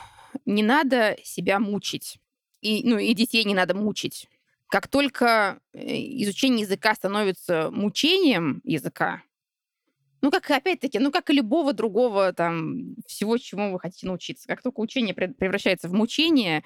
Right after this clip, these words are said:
ну, как бы очень много чего теряется.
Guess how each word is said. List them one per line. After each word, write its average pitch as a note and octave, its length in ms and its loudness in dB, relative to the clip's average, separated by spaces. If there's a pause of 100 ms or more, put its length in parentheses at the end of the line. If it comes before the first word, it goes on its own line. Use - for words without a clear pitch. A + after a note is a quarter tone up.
(420)
ну, F#3+ 260 -2 (200)
как - 100 -10
бы - 80 -6
очень F#3 220 -6
много F#3+ 280 0
чего - 220 -10
теряется. - 560 -6